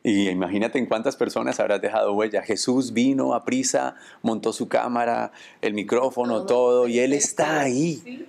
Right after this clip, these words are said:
Speaker 1: haciendo eso que a Él le hace feliz, le da sentido, le da
Speaker 2: Total.
Speaker 1: significado.
Speaker 2: Súper camarógrafo,
Speaker 1: Hay alguien que
Speaker 2: sí.
Speaker 1: está detrás de cámara cuidando el sonido, la imagen, el encuadre, la iluminación. Y es alguien que está viviendo su propósito y con su trabajo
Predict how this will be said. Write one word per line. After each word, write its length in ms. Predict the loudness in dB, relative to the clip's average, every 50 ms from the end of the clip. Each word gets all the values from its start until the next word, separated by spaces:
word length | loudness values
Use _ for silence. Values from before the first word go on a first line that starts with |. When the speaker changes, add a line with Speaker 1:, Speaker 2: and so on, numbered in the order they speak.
| -6
Speaker 1:
haciendo 600 | -4 -2 -2 0 0 0 0 2 2 2 2 2
eso 340 | 2 0 0 0 -2 -2 -2
que 180 | 0 2 2 4
a 100 | 4 4
Él 200 | 4 4 4 4
le 180 | 4 4 4
hace 280 | 4 2 0 0 -2 0
feliz, 340 | 0 0 0 2 0 0 2
le 120 | 2 2
da 120 | 2 2 0
sentido, 460 | 0 -2 -2 0 2 2 4 4 4
le 100 | 4 4
da 120 | 2 2
Speaker 2:
Total. 80 | 2 0
Speaker 1:
significado. 760 | 0 0 0 -2 -2 -4 -4 -2 0 2 2 2 2 2 0
Speaker 2:
Súper 220 | -4 -8 -12 -8
camarógrafo, 400 | -6 -6 -2 -2 -2 -2 0 0
Speaker 1:
Hay 40 | 0
alguien 460 | 2 2 0 -2 -2 -4 -4 -4 -4
que 140 | -4 -4 -4
Speaker 2:
sí. 60 | -2 0
Speaker 1:
está 180 | 2 2 2
detrás 580 | 2 0 -2 0 0 0 0 0 -2 -4 -4 -4
de 140 | -4 -4 -4
cámara 460 | 0 0 0 0 0 0 0 0 0
cuidando 360 | 2 2 2 2 2 2 0
el 80 | 0 0
sonido, 520 | -2 -2 -2 0 0 2 2 2 2 2
la 100 | 0 0
imagen, 480 | 0 -2 -2 -2 -4 -2 -2 -2 -2 -2
el 80 | -4
encuadre, 580 | -4 -6 -6 -2 0 2 2 4 2 2 0 0
la 100 | 0 0
iluminación. 840 | 0 -2 -4 -4 -6 -8 -10 -10 -4 -2 -2 0 0 -2 -4 -6 -8 -12 -18 -20 _ -20 _ -20 -20 _ _ _ _ -2
Y 80 | -2
es 100 | 0 0 0
alguien 220 | 0 0 -2 0
que 100 | 0 -2
está 260 | -2 0 -2 0 0
viviendo 320 | 2 2 2 2 2 0 0
su 120 | 0 0
propósito 520 | -2 -2 -2 0 -2 -2 0 0 0 -2
y 40 | 0
con 180 | 0 -2 -2 0
su 120 | 0 0
trabajo 640 | 2 2 2 2 2 2 0 0 0 -2 -2 -2